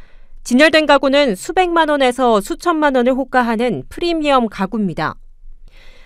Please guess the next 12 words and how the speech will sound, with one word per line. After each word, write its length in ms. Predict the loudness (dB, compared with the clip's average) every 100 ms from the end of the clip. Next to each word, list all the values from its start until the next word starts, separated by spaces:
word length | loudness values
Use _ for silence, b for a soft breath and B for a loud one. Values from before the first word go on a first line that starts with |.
| b
한샘의 420 | 0 2 2 2
계열사 480 | 2 2 2 2 -2
중 320 | -2 -4 -4
프리미엄 500 | -6 -6 -2 0 -2
수입 320 | -2 -8 -6
가구를 460 | -4 -2 0 0 0
전문으로 560 | 0 -4 -2 -4 -2 -2
운영하는 720 | 0 0 0 -2 -2 -2 -4
한샘 420 | -6 -6 -4 -2
넥서스의 680 | -4 -2 -6 -4 -2 -2 -4
플래그십 640 | -2 -2 -2 -6 -10 -12
스토어로 640 | -14 -6 -4 -4 -6